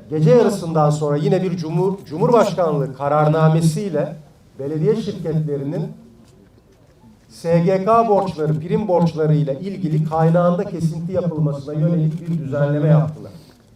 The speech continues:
S G K borcu toplamda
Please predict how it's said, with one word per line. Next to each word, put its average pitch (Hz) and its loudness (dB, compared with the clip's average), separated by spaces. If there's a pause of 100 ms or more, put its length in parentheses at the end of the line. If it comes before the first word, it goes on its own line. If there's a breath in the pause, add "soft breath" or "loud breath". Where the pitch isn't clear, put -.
(1300)
S 202 4
G 226 4
K 240 6
borcu 226 2 (920)
toplamda 208 0